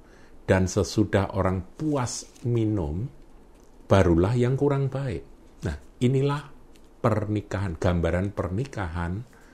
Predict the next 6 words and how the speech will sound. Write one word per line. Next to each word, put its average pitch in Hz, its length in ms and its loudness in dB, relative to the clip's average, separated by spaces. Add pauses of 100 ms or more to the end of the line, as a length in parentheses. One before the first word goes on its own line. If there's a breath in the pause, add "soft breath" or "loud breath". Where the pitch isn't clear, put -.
(300 soft breath)
dari 82 440 0 (220)
manusia 98 680 0
tanpa 76 480 -8
Yesus. - 560 -12 (1120)
Jadi 90 240 0
mengawali 175 960 2